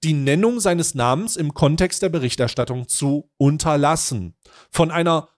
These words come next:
Prangerwirkung könne so die Vorsitzenden Richter keine Rede sein.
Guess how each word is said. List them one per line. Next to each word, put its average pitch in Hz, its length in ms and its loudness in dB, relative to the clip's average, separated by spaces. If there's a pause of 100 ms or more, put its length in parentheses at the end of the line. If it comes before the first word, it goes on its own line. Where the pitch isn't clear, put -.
(100)
Prangerwirkung 175 1040 2
könne 175 320 2
so 156 180 4
die 180 120 -4
Vorsitzenden 160 640 0
Richter 156 440 0 (220)
keine 156 560 2
Rede 160 380 4
sein. 95 500 -2